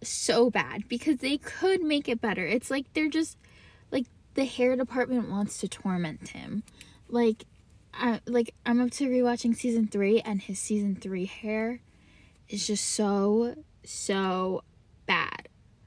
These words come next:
Like, it looks like a terrible wig is put on him. Like, you know when, like, Dance Moms, when, like, like, how Kenzie always gets the worst wig?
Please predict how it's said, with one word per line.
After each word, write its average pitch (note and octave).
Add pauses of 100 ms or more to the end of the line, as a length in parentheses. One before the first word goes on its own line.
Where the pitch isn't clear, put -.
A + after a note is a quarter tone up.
(160)
Like, G#3+
it G3
looks A#3
like C#4
a C#4+
terrible A3
wig F3+
is D#3+
put -
on -
him. - (480)
Like, G3+
you A3+
know A#3
when, C4+
like, B3+
Dance F#3
Moms, G3
when, F#3+
like, F#3+ (800)
like, G#3
how A#3
Kenzie A3
always A3
gets A3
the G#3
worst G3+
wig? F#3+